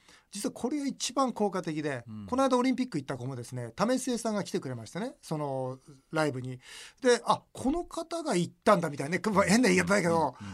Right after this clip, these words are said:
Speaker 1: 今までは雲の上の人だと思ったら、この方が行ったんだと思うと、じゃあ俺もとね、
Speaker 2: うん。
Speaker 1: いうやっぱ目の前にそのモデルがいるっていうのは、
Speaker 2: うん。
Speaker 1: とっても大事なことなんでしょうね。
Speaker 2: 大事ですね。
Speaker 1: もうあの、あれですか、柱谷さんにとっては、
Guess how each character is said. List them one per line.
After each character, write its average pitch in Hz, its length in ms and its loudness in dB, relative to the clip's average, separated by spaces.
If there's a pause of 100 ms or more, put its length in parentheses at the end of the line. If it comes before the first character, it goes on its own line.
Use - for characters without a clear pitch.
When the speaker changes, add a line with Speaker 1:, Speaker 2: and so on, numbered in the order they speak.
(180)
Speaker 1:
今 214 160 2
ま 285 60 2
で 233 60 0
は 175 60 -2
雲 285 200 0
の 269 120 4
上 185 180 2
の 190 100 2
人 170 140 -2
だ 175 100 2
と 143 80 -4
思 151 80 -6
っ - 20 -8
た 151 80 -10
ら、 139 60 -14
こ 262 160 -4
の 381 120 -4
方 392 260 -2
が 262 100 0
行 180 80 0
っ - 40 -16
た 208 120 4
ん 180 40 2
だ 156 100 -2
と 143 80 -8
思 143 120 -6
う 135 40 -10
と、 147 100 -8
じ 135 140 2
ゃ 254 60 10
あ - 20 6
俺 165 200 2
も 160 140 -2
と 123 140 -10
ね、 139 140 -10 (500)
Speaker 2:
う - 20 -4
ん。 208 40 -2
Speaker 1:
い - 20 0
う - 20 0
や 208 80 4
っ - 40 0
ぱ 185 100 2
目 202 120 4
の 294 120 -2
前 349 200 0
に 233 100 0
そ 151 120 -6
の 143 60 -6
モ 147 160 -2
デ 170 120 2
ル 185 100 0
が 185 100 0
い 180 80 0
る 185 60 -4
っ 196 40 -4
て 190 140 -12
い 139 40 -6
う - 20 -8
の 117 100 -6
は、 113 120 -4
Speaker 2:
う - 20 -
ん。 - 20 -16 (260)
Speaker 1:
と 147 80 -10
っ - 20 -20
て 151 60 -8
も 196 80 -4
大 220 140 2
事 214 60 -6
な 233 60 -4
こ 226 60 -12
と 269 80 -8
な 240 60 -2
ん 151 60 -4
で 127 40 -8
し - 80 -20
ょ 107 60 -14
う - 20 -12
ね。 156 180 -4
Speaker 2:
大 104 240 -6
事 95 60 -12
で 87 80 -12
す - 60 -20
ね。 135 260 -12 (180)
Speaker 1:
も 226 140 -2
う 214 60 4
あ - 20 2
の、 202 100 4
あ 196 40 4
れ 196 80 0
で - 20 -8
す - 60 -12
か、 156 80 -4
柱 165 260 0
谷 156 160 -4
さ 139 60 -6
ん 135 40 -8
に 123 60 -16
と 175 80 -12
っ 170 40 -20
て 247 100 0
は、 214 200 4